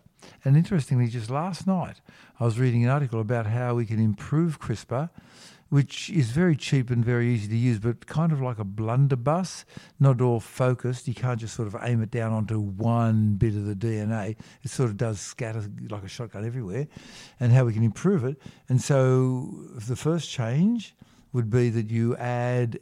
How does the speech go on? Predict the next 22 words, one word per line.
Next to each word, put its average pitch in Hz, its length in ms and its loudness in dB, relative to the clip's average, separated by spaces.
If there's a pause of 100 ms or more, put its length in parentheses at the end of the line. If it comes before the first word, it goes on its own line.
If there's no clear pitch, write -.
extra 117 340 -10
cancer 117 380 -4
genes 110 400 -2
via 107 280 -2
a - 20 -6
virus, 110 680 -6
anti, 110 440 -4
anti-cancer 107 800 -10
genes 95 260 -8
rather, 113 320 -8 (460)
all 127 160 0
the 117 60 0
way 113 140 -2
through 107 200 -8
D 113 140 -2
N 113 80 -2
A. 117 160 -4
And 110 120 2
the 107 80 2
second 180 380 0
thing 120 420 -2 (640)
is 123 600 0